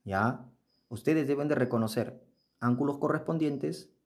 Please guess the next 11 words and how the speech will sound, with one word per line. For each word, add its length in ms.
ángulos 460
alternos 420
internos 400
y 20
externos 580
y 180
ángulos 420
conjugados 1040
internos 580
y 60
externos. 640